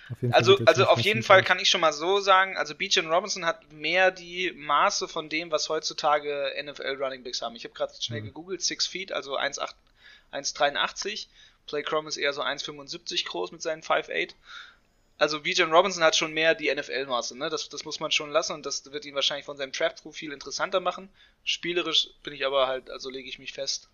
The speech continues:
Speaker 2: würde ich mehr Blake Corum das, das Augenmerk mal geben.
Speaker 1: Ich lege mich spielerisch auf Bijan Robinson fest. Äh, gute Situation hier für Silvio, uns noch einen Kommentar zu Michigan Penn State zu geben und diesen, und den Tiebreaker hier zu geben für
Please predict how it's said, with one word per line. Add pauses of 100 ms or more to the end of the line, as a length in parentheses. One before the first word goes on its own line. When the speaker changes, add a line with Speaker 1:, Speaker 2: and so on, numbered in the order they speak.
(680)
Speaker 2:
würde
ich
mehr
Blake
Corum
das,
das
Augenmerk
mal
geben. (840)
Speaker 1:
Ich
lege
mich
spielerisch
auf
Bijan
Robinson
fest. (460)
Äh,
gute
Situation
hier
für
Silvio,
uns
noch
einen
Kommentar
zu
Michigan
Penn
State
zu
geben
und
diesen,
und
den
Tiebreaker
hier
zu
geben
für